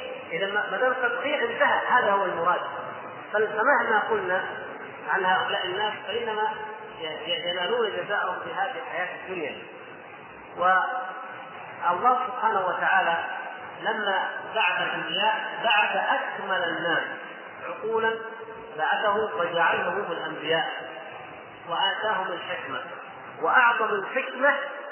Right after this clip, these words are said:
هي توحيد الله وطاعة الله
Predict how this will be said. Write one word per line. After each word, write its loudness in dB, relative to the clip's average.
هي 4
توحيد -2
الله 4
وطاعة 4
الله 0